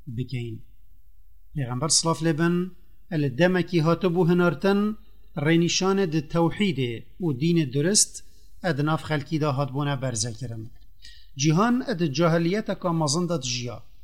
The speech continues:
سانمت هاتنه پرستن، و فاحشه پرنگه که برفرهت هاتنه کرن، یه پهز یه لوازت خار، فساد همی لای جینه و گرتو بون، لای دینی، یه سیاسی،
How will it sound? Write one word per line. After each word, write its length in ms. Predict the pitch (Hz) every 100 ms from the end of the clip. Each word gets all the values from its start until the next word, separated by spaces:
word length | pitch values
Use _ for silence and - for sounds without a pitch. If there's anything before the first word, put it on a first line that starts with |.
| - - -
سانمت 540 | - 165 151 165 170
هاتنه 380 | 151 147 156 165
پرستن، 640 | 165 165 180 - 170 113 110 - - - - 165
و 60 |
فاحشه 500 | 151 170 - 165 233
پرنگه 480 | 233 190 202 196 180
که 180 | 180 180
برفرهت 640 | 151 147 - 196 196 180
هاتنه 480 | - 151 147 165 165
کرن، 480 | 160 135 127 117 110 - - - - - -
یه 160 | 156
پهز 560 | 151 131 160 180 180 170
یه 200 | 160 151
لوازت 520 | 147 147 160 147 170
خار، 400 | - 147 117 - - - - - - - -
فساد 360 | 160 196 196
همی 280 | 196 196 202
لای 220 | 196 196
جینه 480 | 156 143 185 202 175
و 100 | 185
گرتو 340 | 160 135 107 127
بون، 280 | 117 113 - - - - - - - - -
لای 280 | 143 156 151
دینی، 460 | 147 156 160 180 - - - -
یه 120 | 131
سیاسی، 760 | - 151 139 120 - 143 151